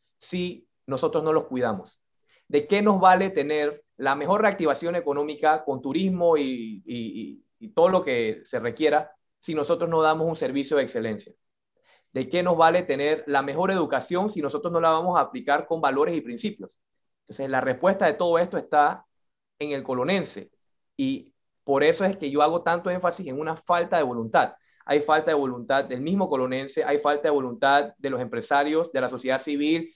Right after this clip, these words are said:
de los políticos locales, del gobierno nacional, para realmente atacar el problema de Colón. Si de verdad tuviéramos la voluntad, y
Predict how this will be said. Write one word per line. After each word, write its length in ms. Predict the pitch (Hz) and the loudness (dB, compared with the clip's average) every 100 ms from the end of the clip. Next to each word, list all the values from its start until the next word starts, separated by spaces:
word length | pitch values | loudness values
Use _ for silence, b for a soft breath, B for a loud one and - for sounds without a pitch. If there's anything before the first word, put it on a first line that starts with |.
| - | -4
de 80 | - | 0
los 140 | 160 | 0
políticos 420 | 139 139 151 156 | 0 -2 0 2
locales, 480 | 143 120 147 165 175 | 2 2 2 4 2
del 80 | 131 | 0
gobierno 380 | 123 139 143 151 | -4 -4 -4 -4
nacional, 480 | 135 127 131 165 | -4 -2 -2 0
para 180 | - 139 | 2 2
realmente 680 | 131 139 156 170 170 165 - - | 2 0 0 -4 -4 -6 -6 -4
atacar 560 | 131 131 127 - 208 202 | -2 0 0 2 2 2
el 120 | 139 | 0
problema 440 | 131 127 127 127 | -2 -2 -2 -2
de 80 | 113 | -2
Colón. 320 | 104 107 98 _ _ _ _ _ | -4 -6 -8 _ _ _ _ _
Si 180 | - 120 | -10 -4
de 120 | 113 | 0
verdad 260 | 113 131 147 | 2 0 0
tuviéramos 360 | 160 175 175 | 0 0 2
la 80 | 143 | 2
voluntad, 260 | 120 110 - | 0 -2 -6
y 300 | 165 - | -8 -10